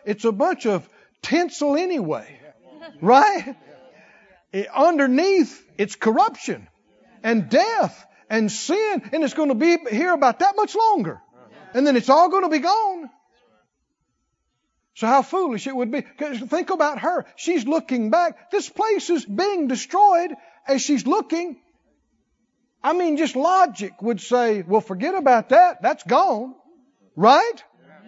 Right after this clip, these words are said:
No need looking back there. Let's find out what God has for us. But her heart was too much in it. Unholy attachments.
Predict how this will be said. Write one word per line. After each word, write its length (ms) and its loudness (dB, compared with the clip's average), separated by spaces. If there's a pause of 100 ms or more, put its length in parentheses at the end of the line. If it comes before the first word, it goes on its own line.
(160)
No 220 4
need 200 4
looking 360 2
back 220 2
there. 460 2 (1300)
Let's 240 0
find 320 2
out 120 2
what 180 4
God 220 2
has 280 0
for 280 -10
us. 180 -20 (1160)
But 460 -2
her 180 -8
heart 360 -6
was 180 -10
too 180 -10
much 240 -10
in 140 -12
it. 160 -20 (2250)
Unholy 800 -8 (800)
attachments. 840 -14